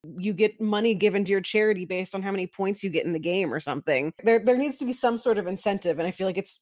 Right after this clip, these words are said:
unlocking whatever that incentive is, what drives these guys,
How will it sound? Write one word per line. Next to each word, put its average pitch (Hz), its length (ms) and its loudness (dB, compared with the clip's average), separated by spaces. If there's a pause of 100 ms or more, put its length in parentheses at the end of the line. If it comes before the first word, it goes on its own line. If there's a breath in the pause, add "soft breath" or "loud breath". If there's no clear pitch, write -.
unlocking 190 640 2
whatever 180 400 2
that 160 340 2 (240)
incentive 190 600 -2
is, 190 260 0
what 170 160 2
drives 170 420 2
these 214 220 -2
guys, 233 500 2